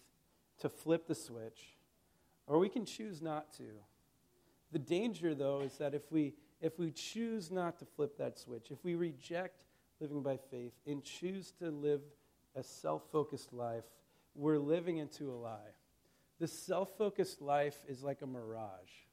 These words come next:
It, it doesn't deliver on what it promises. It's a trap, because a, what this, what this story tells us is that a life focused on self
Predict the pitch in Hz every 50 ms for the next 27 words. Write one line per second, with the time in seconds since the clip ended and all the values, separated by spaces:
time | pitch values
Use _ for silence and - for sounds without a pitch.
0 | _ _ _ _ _ _ _ _ - 151 156 156 156 - 147 151 147 139 127 123
1 | - - 170 165 165 175 196 156 143 156 147 127 135 151 147 135 127 135 131 131
2 | 123 131 139 135 123 123 131 127 131 127 - - 127 - - - - 123 120 120
3 | 120 110 - - 113 110 101 - - - - - - - _ _ - - - -
4 | - _ _ _ _ _ - 143 - - 147 - - - - 180 180 165 135 117
5 | - - - - - 180 151 139 156 143 - - - _ _ _ _ - 160 151
6 | 165 190 190 190 214 202 - - - - - - 156 151 185 180 - 190 175 175
7 | - - - 180 170 160 151 151 - 156 156 160 156 139 151 147 147 147 151 139
8 | 123 143 143 139 135 135 131 131 139 147 160 165 160 - - - 170 160 - 160
9 | 147 147 - 147 139 135 127 - - - 139 139 139 131